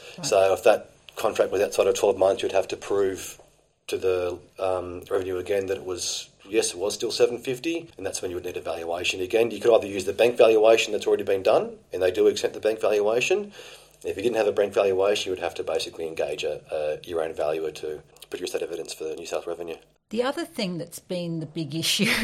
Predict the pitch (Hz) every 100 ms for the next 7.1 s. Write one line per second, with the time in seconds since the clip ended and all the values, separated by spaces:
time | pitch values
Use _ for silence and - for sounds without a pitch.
0 | - - 233 185 170 151 151 151 160 -
1 | 151 - 147 131 123 151 160 - 151 139
2 | - 214 160 147 156 165 143 139 147 147
3 | - - 156 - - 185 180 190 185 175
4 | 156 156 147 139 143 - 160 143 147 151
5 | 165 160 156 160 147 151 - - - -
6 | - 170 170 - 190 190 196 190 165 156
7 | 156